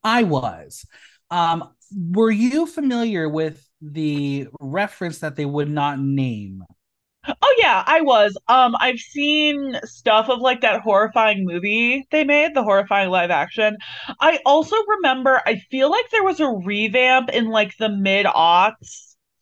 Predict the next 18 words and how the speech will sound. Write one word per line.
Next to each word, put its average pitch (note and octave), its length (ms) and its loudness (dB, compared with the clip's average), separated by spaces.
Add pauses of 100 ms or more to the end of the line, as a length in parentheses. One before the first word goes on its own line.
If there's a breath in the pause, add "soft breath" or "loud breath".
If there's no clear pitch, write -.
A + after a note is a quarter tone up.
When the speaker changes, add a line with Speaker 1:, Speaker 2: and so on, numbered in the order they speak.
(460 loud breath)
Speaker 2:
And C4 240 0
'cause D4+ 140 0
I D4 80 6
remember D4 440 2
look-, D4+ 260 0
seeing C4+ 440 0
them B3 180 2
at G3 160 2
Target G#3+ 480 -2
with F#3+ 180 -2
my F3+ 200 -2 (100)
father, D#3 800 0 (320 loud breath)
and A3+ 100 2
I G#3+ 120 4
always A3 280 4
opted A3+ 360 2
for A3 120 -6
the F#3+ 120 -6